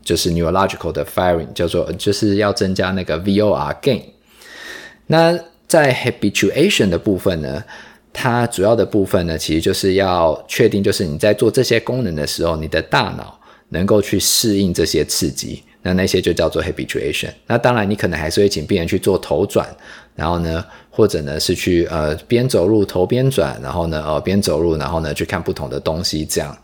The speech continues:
那但是它的目的就已经不是为了要让你的那个V O R的 function 从百分之五十变到百分之百，而是呢，不管你的V O R的 function 有没有改善，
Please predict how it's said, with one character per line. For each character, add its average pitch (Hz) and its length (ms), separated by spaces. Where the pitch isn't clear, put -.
那 117 100
但 - 160
是 117 140
它 139 140
的 127 120
目 135 180
的 113 140
就 104 160
已 - 60
经 95 180
不 87 120
是 - 120
为 120 280
了 67 200
要 107 160
让 101 200
你 69 300
的 76 320
那 92 160
个 80 380
V 95 140
O 104 120
R 73 420
的 76 280
function 101 420
从 85 140
百 76 140
分 87 160
之 92 80
五 76 80
十 69 120
变 82 140
到 85 100
百 78 140
分 76 180
之 76 140
百， - 240
而 95 100
是 127 180
呢， 104 120
不 156 140
管 113 200
你 85 60
的 87 180
V 110 140
O 120 100
R 82 140
的 80 100
function 101 380
有 67 140
没 80 100
有 90 80
改 - 220
善， - 280